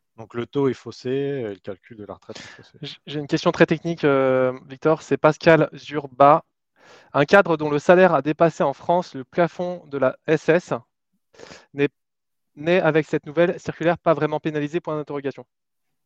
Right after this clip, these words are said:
Speaker 1: Eh bah, pas forcément. S'il a cotisé toutes ses années au plafond tout le temps et qu'il n'y a pas eu une année en dehors du plafond, on peut dire que l'impact est minime. Le salaire est jamais constamment le même, mais, euh,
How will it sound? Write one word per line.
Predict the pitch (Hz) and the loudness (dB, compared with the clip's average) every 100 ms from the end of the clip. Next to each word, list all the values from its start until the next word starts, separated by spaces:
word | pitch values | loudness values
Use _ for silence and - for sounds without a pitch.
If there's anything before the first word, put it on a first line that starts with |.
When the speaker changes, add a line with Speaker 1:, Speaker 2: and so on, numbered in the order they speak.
| _ _ _ _ 139 | _ _ _ _ -10
Speaker 1:
Eh | 127 110 | -8 -6
bah, | 113 110 110 107 107 | -2 0 0 -2 -4
pas | - | -4
forcément. | 127 147 - 170 175 147 139 | -4 -6 -10 -10 -10 -10 -14
S'il | - 180 175 | -12 0 6
a | 175 | 4
cotisé | - - 170 170 | 4 -10 -8 -10
toutes | - 214 214 | -12 -18 -12
ses | 202 165 | -10 -4
années | 165 156 170 156 | -6 -4 -8 -8
au | 143 131 | -8 -4
plafond | 139 - - 143 | -4 -4 -12 -20
tout | - | -20
le | 131 | -20
temps | - 143 139 147 | -12 -12 -12 -16
et | 113 104 | -16 -12
qu'il | 113 | -12
n'y | |
a | |
pas | 107 120 | -10 -10
eu | 123 | -10
une | 113 | -12
année | 117 120 | -12 -12
en | 110 | -14
dehors | 104 113 107 | -10 -10 -10
du | 101 | -12
plafond, | 110 101 156 170 _ _ _ - - - _ _ | -10 -10 -14 -20 _ _ _ -20 -20 -20 _ _
on | _ | _
peut | - 107 | -20 -6
dire | 135 - | -4 -2
que | 135 127 123 117 | -4 -4 -2 -2
l'impact | 113 147 147 143 | -2 -4 -8 -10
est | |
minime. | 131 127 110 85 _ _ _ _ _ | -14 -16 -18 -20 _ _ _ _ _
Le | 110 101 | _ -20
salaire | - 120 123 | -10 -4 -2
est | 107 | -4
jamais | 95 113 117 | -8 -12 -12
constamment | 110 - 107 104 | -18 -16 -16 -16
le | 101 | -12
même, | 117 131 | -12 -12
mais, | 110 101 | -14 -18
euh, | 95 95 95 | -16 -14 -16